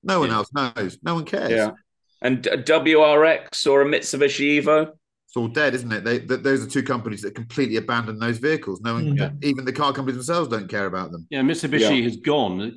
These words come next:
Speaker 2: cult car company based in Cirencester. All
Speaker 3: Yeah.
Speaker 2: gone.
Speaker 1: Yeah.
Speaker 2: All gone.
Speaker 1: Uh, okay, right. The next question is:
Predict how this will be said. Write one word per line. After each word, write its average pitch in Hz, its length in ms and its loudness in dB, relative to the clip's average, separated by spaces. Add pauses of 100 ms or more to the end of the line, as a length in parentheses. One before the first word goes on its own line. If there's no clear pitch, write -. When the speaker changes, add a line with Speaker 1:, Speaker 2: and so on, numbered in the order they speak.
(100)
Speaker 2:
cult 135 360 -6
car 139 260 0
company 101 420 -6
based 110 300 -4
in 104 80 -8
Cirencester. 110 680 -4
All 110 40 -18 (180)
Speaker 3:
Yeah. 117 220 4
Speaker 2:
gone. 95 240 -4 (560)
Speaker 1:
Yeah. 113 200 -4 (140)
Speaker 2:
All 135 120 -8
gone. 92 260 -4 (580)
Speaker 1:
Uh, 117 340 -2
okay, 113 320 -2 (160)
right. 143 180 0
The 165 80 -4
next 180 200 -2
question 120 460 -4
is: 117 460 -6